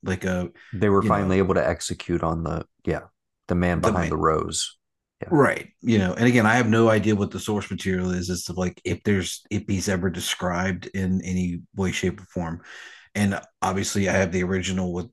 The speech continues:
Speaker 1: Linda Hamilton in my head. And I don't know, like, I see, like, so a couple years ago, I did all the Hellraisers. Like,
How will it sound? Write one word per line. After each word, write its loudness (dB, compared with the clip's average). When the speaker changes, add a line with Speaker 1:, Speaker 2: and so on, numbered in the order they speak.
Speaker 1:
Linda 0
Hamilton -2
in -6
my -4
head. -8
And 0
I -4
don't 2
know, 4
like, -4
I 0
see, -2
like, -2
so 2
a -2
couple 6
years 6
ago, 6
I 6
did 4
all 2
the -4
Hellraisers. -2
Like, -4